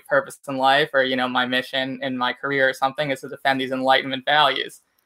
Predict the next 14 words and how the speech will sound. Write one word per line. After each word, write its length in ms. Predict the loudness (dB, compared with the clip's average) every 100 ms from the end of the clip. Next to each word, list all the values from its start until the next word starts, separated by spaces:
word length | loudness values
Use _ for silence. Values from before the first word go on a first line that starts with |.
| _ _ _
Like, 280 | 4 4 4
you 80 | 4
know, 180 | 4 6
a 60 |
lot 200 | 6 6
of 40 | 6
those 200 | 4 2
people 520 | 0 2 4 4 4
had 240 | 2 0
some 340 | 0 -2 -2 0
messed 280 | 0 2 2
up 200 | 0 0
views, 420 | 0 0 -2 -4
but, 260 | 4 4